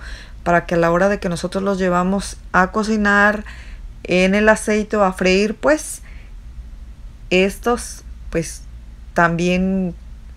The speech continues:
se cocinen bien bonito, af-, o que se frían bien bonito.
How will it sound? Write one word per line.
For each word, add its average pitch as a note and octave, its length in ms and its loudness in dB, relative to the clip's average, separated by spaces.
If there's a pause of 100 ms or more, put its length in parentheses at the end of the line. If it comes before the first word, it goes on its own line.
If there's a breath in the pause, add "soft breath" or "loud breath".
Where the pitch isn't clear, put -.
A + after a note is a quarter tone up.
(1120)
se F#3 200 -2
cocinen F#3+ 480 0
bien F#3 220 2
bonito, F#3+ 460 0 (640)
af-, F#3 180 4
o F#3+ 160 2
que F#3+ 80 0
se F#3+ 160 0
frían G3+ 440 2
bien F3+ 200 2
bonito. F3 360 -2